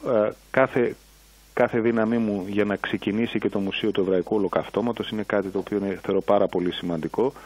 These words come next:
το οποίο και αυτό βρίσκεται σε μια φάση που πρέπει να δουλέψουμε πάρα πολύ. Σας είπα κάποια από όλα αυτά.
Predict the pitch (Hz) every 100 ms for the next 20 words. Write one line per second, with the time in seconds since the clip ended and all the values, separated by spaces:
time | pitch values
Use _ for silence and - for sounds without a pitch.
0 | - - - 107 - 123 117 - 131 107
1 | 101 92 92 - 90 95 95 - 95 90
2 | 90 87 - 87 - - 104 98 90 -
3 | 95 90 92 98 - 95 87 82 - 95
4 | 90 78 82 95 147 - - - - -
5 | - - - - - - - - - -
6 | - - 113 107 101 110 - 92 - 87
7 | 82 - 120